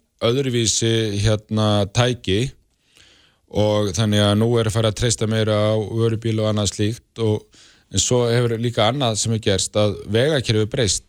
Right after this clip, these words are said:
nú er komið meira hringtorgum og undirgöngum, það er komið vegrið og annað slíkt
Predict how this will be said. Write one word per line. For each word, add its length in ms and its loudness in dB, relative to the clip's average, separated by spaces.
nú 140 0
er 100 -2
komið 220 0
meira 180 2
hringtorgum 600 -2
og 100 2
undirgöngum, 760 -2
það 140 2
er 80 -2
komið 220 4
vegrið 440 2
og 80 2
annað 200 -2
slíkt 340 -4